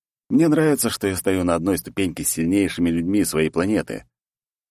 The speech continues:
Ладно, снова думаю не о том. Вот как я могу просто стоять, размышлять и при этом стрелять, даже не задумываясь, куда стреляю, но точно попадаю в цель. Кстати, обратил внимание на лес за спиной.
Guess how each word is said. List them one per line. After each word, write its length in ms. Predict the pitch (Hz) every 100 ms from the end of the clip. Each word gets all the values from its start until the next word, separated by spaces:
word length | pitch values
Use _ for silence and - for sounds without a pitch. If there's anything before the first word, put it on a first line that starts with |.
| -
Ладно, 460 | 73 98 107 127
снова 320 | 117 78 76 87
думаю 260 | 92 95
не 60 | 98
о 80 | 98
том. 300 | 110 101 - _ _ _ _ _ _ -
Вот 220 | 92 131
как 240 | 156 147
я 80 | 131
могу 260 | 123 110 120
просто 380 | 131 117 -
стоять, 460 | 92 - 85 120 107
размышлять 600 | 80 78 76 98 113 -
и 40 | -
при 140 | 85
этом 180 | 90 85
стрелять, 480 | - 85 113 139 -
даже 300 | 71 76 82
не 60 |
задумываясь, 500 | 80 95 92 78 69
куда 180 | - 82
стреляю, 560 | - 92 120 85 62 - _ _
но 140 | 90 90
точно 300 | 92 104 98
попадаю 360 | 92 95 92
в 40 | 92
цель. 300 | 113 67 - _ _ _ _ _
Кстати, 280 | - - -
обратил 440 | 71 71 80 92
внимание 460 | 82 82 101 104 104
на 120 | 104
лес 240 | 113 117 69
за 120 | 69
спиной. 460 | - 90 90 64